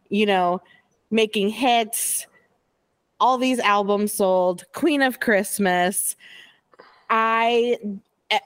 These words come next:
and then there's Reliant K, who, again, is, like, nostalgic,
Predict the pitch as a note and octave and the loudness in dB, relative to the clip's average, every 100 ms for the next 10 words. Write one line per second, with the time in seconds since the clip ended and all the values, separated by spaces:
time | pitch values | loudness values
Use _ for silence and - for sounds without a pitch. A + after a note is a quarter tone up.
0 | - _ - A3 A3+ A3+ A3+ G#3+ G#3+ G#3+ | -10 _ -4 0 2 2 0 0 0 2
1 | C4 A#3+ B3+ G#3+ F#3 G3 C4 - _ _ | 0 0 0 2 4 2 0 -8 _ _
2 | _ _ _ _ _ - B3 B3 A3 G#3 | _ _ _ _ _ -8 0 2 2 2
3 | G#3 G#3 - _ G#3+ G#3 G3+ F#3 F3+ F#3 | 0 -2 -10 _ -2 2 2 2 0 -2
4 | F3+ F#3+ G3 F#3 F3+ F3 - - _ _ | -2 0 2 2 0 -2 -10 -20 _ _
5 | _ _ _ _ - F#3+ G3+ - A3+ G#3 | _ _ _ _ -8 -2 -2 0 0 2
6 | G#3 G#3+ G#3 G3 - - | 2 2 2 0 -6 -12